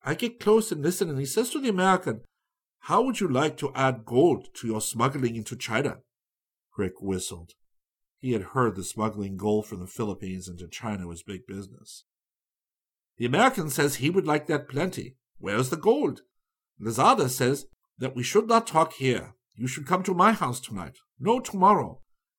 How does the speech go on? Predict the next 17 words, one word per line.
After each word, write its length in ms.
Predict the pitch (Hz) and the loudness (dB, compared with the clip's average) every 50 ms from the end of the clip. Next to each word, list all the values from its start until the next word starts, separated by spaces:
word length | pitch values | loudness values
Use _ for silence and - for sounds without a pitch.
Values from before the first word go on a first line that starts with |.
| _ _ _ _ _ | _ _ _ _ _
He 140 | _ 117 113 | _ -12 -10
ha-, 120 | - 110 | -10 -10
said 240 | - - 143 147 143 | -4 -2 -2 0 0
he 100 | 147 139 | 0 0
had 200 | 127 127 131 131 | 0 2 2 2
a 80 | 123 | 0
big 260 | 123 - 139 156 170 170 | 0 2 0 2 2 2
official 440 | 151 147 - 160 143 - - 135 | 0 -2 -2 -4 -4 -2 -2 -2
dinner 280 | 123 127 123 113 110 104 | 0 0 0 0 0 -2
that 240 | 95 98 98 95 - | -4 -4 -8 -8 -10
night, 320 | 90 92 90 - - _ _ _ _ _ _ _ _ _ _ | -12 -12 -12 -14 -16 _ _ _ _ _ _ _ _ _ _
and 140 | - 92 110 | -12 -6 -4
there 120 | 123 135 143 | 0 0 0
is 140 | 127 123 | 0 -2
plenty 360 | - - - 135 165 151 - 131 | -6 -6 -4 -4 -4 -2 -2 -4
of 120 | 107 95 | -4 -4
time. 360 | - - 92 82 85 87 - | -8 -12 -12 -12 -12 -12 -14